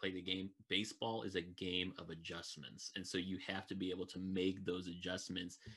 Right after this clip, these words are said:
in the moment, um, when the need arises. Um, and that's on the players. I,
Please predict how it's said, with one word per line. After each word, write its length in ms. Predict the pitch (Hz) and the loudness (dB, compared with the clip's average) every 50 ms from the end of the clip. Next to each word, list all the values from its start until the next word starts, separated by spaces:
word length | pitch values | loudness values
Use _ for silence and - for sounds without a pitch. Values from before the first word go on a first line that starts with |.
| - _ _ - | -14 _ _ 6
in 180 | 101 101 104 | 6 8 8
the 80 | 101 95 | 8 6
moment, 500 | 92 90 90 87 87 90 90 87 85 - - - - - - - _ - | 6 4 2 2 2 0 0 -2 -2 -4 -10 -18 -20 -20 -20 -20 _ 2
um, 340 | 90 85 85 85 85 85 - | 4 6 6 6 4 2 -2
when 260 | - 87 90 92 98 98 | -2 2 4 6 6 6
the 80 | 98 | 6
need 220 | 95 95 98 98 110 | 6 6 6 6 6
arises. 800 | 87 87 87 87 87 87 87 - 85 90 90 90 92 - - 107 | 4 4 2 2 0 0 -2 -2 -4 -4 -4 -4 -4 -4 -2 2
Um, 220 | 90 90 87 87 | 4 4 4 4
and 100 | 85 92 | 4 4
that's 180 | 120 139 139 - | 4 4 4 4
on 80 | 160 151 | 2 2
the 60 | 143 | 0
players. 360 | - - 160 107 - - - | 2 2 2 2 0 0 -2
I, 140 | - 90 87 | -2 -2 0